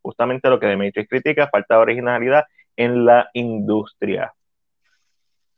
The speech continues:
Yes, I guess, pero el problema no es que sea lo mismo, es que esté mal ejecutado, y yo entiendo que esta película estuvo bien ejecutada. En,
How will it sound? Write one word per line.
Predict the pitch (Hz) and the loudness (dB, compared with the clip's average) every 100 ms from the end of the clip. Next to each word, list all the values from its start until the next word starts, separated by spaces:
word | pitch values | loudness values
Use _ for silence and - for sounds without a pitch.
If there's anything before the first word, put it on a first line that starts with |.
| _ _ _ _ _ _ _ _ _ _ _ _ _ _ _ _ _ _ _ _ | _ _ _ _ _ _ _ _ _ _ _ _ _ _ _ _ _ _ _ _
Yes, | 107 117 127 160 117 | -16 -8 -8 -6 -6
I | 110 | -6
guess, | 95 101 147 - | -4 -4 -4 -4
pero | - 107 110 _ _ _ _ _ _ _ _ _ | -2 -2 -4 _ _ _ _ _ _ _ _ _
el | 110 107 | -2 0
problema | 113 107 107 120 | 0 2 0 0
no | 127 | -2
es | 127 | -2
que | 127 | -6
sea | - 123 | -2 0
lo | 113 | 0
mismo, | 120 139 143 135 113 | -4 -6 -4 -2 -2
es | 107 - | -4 -4
que | 113 | -2
esté | 110 - 113 | -2 -4 -2
mal | 110 | 0
ejecutado, | 110 110 101 - 120 135 | 0 -2 -2 0 2 2
y | |
yo | 107 | -4
entiendo | - 101 110 | -4 -2 -2
que | |
esta | - - | -2 -2
película | 107 107 104 | 0 -2 -4
estuvo | - 104 101 | -4 -4 -4
bien | 95 98 | -6 -8
ejecutada. | 107 107 101 101 120 - - _ - | -8 -10 -8 -4 -2 -2 -4 _ -4
En, | 123 | -4